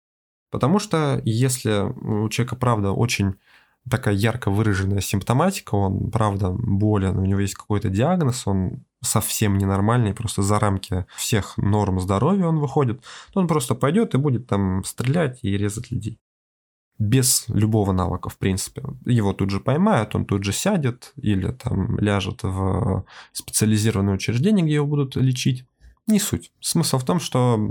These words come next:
такой больной не попадает ни в какие организации, ни в военные, ни в спортивные, в принципе.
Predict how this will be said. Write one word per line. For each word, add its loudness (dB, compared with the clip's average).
такой 0
больной 2
не 4
попадает 0
ни 2
в -4
какие 0
организации, 0
ни 4
в 2
военные, 2
ни 0
в -10
спортивные, -2
в -14
принципе. -10